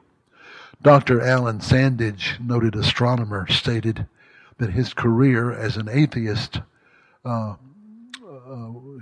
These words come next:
that's how he started, but he confessed, quote, "It's my science that drove me to the conclusion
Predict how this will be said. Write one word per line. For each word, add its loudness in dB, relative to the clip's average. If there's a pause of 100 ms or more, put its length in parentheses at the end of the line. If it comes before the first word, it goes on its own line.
(160)
that's 0
how 2
he -8
started, 2 (760)
but 4
he 4
confessed, 0
quote, 2 (480)
"It's -4
my -4
science -2
that -2
drove 2
me -2
to -2
the 2
conclusion 0